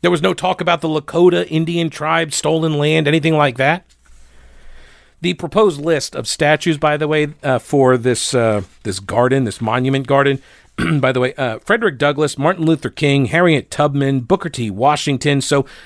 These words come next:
the garden idea isn't racially divisive either. Rich Lowry says, "Part of what's going on here is a simple reaction to anything Trump says or does, but there is a deeper factor at work. The media presumes that it must necessarily be wrong to criticize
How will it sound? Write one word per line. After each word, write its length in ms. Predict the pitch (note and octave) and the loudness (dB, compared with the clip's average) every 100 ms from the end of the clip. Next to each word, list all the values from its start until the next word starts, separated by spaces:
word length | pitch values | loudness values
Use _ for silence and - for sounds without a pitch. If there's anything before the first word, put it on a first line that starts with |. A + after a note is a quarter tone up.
| - _ | -20 _
the 140 | E3 F3 | -2 0
garden 360 | A#3 C#4 A#3 | 0 2 2
idea 300 | D#3+ C#3+ C3+ | 0 0 0
isn't 320 | D#3+ C#3+ C3+ | 0 -2 -4
racially 460 | C3 B2+ - C3+ C#3 | -2 -2 -2 0 0
divisive 480 | C#3 D3 D#3 F3+ F3+ | 0 0 -2 0 2
either. 300 | B3+ C3 E2 _ _ _ _ _ - | 2 0 -4 _ _ _ _ _ -2
Rich 240 | A#3 - | -2 -2
Lowry 400 | F3+ F3+ F#3+ D3+ | -2 0 0 -2
says, 220 | - D3+ | -2 -4
"Part 320 | - F3+ C4 | -2 -2 0
of 100 | C4 | 2
what's 180 | E3+ D3+ | 0 0
going 260 | G3 D#3+ D3+ | 0 0 2
on 200 | D#3+ C#3+ | 2 2
here 180 | C3+ C3 | 2 2
is 220 | B2+ - | 0 -4
a 120 | C#3 | -4
simple 360 | C3+ G3 F#3+ A3 | -2 -2 0 0
reaction 480 | F3 D3 C#3 - C#3+ | 2 2 0 0 -2
to 100 | C3 | 0
anything 380 | D3+ E3 D#3+ | 0 2 0
Trump 320 | C#3+ - C3+ B2 | -2 0 -2 0
says 300 | D3 C3+ B2+ | 0 2 2
or 80 | |
does, 320 | A#2 G2+ E2+ - | 0 -2 -4 -2
but 280 | F#3 G#2 - - - - | 0 0 -4 -20 -20 -4
there 180 | E3+ F#3 | 2 2
is 100 | E3+ | 2
a 120 | F3 | -2
deeper 440 | C3+ F#3 A3+ G#3+ | -2 -4 -2 -4
factor 460 | F3+ - C3 - A#2 | -4 0 -2 0 -2
at 140 | A#2 | -2
work. 260 | A2 F#2+ - - _ - | -2 -6 -6 -20 _ -4
The 80 | C#3 | 0
media 420 | D3 G#3 B3 A#3+ | 2 2 2 0
presumes 800 | - D#3 C3 B2+ G3 A2+ F#2 - _ _ | 0 -4 0 2 4 2 -4 -14 _ _
that 160 | D3+ E3 | -2 0
it 120 | D#3 | -2
must 420 | D3 E3+ G#3+ - - | -2 0 -2 -6 -4
necessarily 880 | D#3 F#3 D#3 - F3 F3+ F3+ E3+ | -2 0 -2 -4 0 2 2 0
be 220 | D3+ C#3+ C3 | 0 -2 0
wrong 460 | B2+ F3 G3 G3 | 2 4 4 2
to 180 | - C#3 | 0 -4
criticize 1120 | - - A#3+ B3 - - A2+ G2 G2 G2+ - | -4 -2 0 2 0 0 0 -2 -6 -8 -10